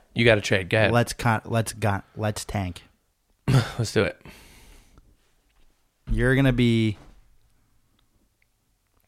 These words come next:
Speaker 2: this is probably gonna be an easy decision, honestly,
Speaker 1: Okay.
Speaker 2: now that I'm looking at it.
Speaker 1: Sure.
Speaker 2: You're gonna be the Celtics.
Speaker 1: Okay. I'm Danny
Speaker 2: I'm gonna
Speaker 1: Ainge.
Speaker 2: be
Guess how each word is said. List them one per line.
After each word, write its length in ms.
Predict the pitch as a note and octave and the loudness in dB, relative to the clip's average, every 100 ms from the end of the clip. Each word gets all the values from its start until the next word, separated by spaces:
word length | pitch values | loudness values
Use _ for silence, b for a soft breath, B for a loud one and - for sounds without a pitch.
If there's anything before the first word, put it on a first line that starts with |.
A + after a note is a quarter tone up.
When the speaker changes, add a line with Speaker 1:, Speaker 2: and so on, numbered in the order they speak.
| _ _ _ _ _ _ _ | _ _ _ _ _ _ _
Speaker 2:
this 120 | - A2+ | -14 -14
is 60 | |
probably 320 | - - A#2 | -6 -2 -2
gonna 100 | G#2+ | -2
be 80 | F2+ | -6
an 40 | F#2+ | -8
easy 140 | F2 | -10
decision, 400 | E2+ E2 E2+ E2+ E2+ - | -12 -12 -12 -12 -8 0
honestly, 180 | B2+ A#2 | 4 6
Speaker 1:
Okay. 140 | F#2 - - | 4 -4 -6
Speaker 2:
now 120 | G2 | -4
that 100 | F#2 | -4
I'm 120 | F2+ - | -6 -8
looking 220 | F#2+ F2+ | -8 -4
at 100 | F#2 | -4
it. 100 | G2 - - | -4 -12 0
Speaker 1:
Sure. 300 | B2+ A#2 - b b b b - | 4 4 2 b b b b -10
Speaker 2:
You're 100 | A#2 | -2
gonna 160 | A#2+ B2 | 0 2
be 140 | A2+ | 0
the 80 | G2+ | -4
Celtics. 480 | G2+ F#2+ - - - - - | -4 -8 -8 -14 -18 -12 -2
Speaker 1:
Okay. 500 | G#2+ A2 B2+ E3+ B3+ - _ b b b b | -2 4 6 6 2 -4 _ b b b b
I'm 100 | A#2 | -6
Danny 360 | G2 G2+ A#2 C#3+ | 0 4 6 6
Speaker 2:
I'm 80 | G#2+ | 4
gonna 100 | G#2+ | 0
Speaker 1:
Ainge. 60 | |
Speaker 2:
be 240 | G#2 G2+ | -2 -4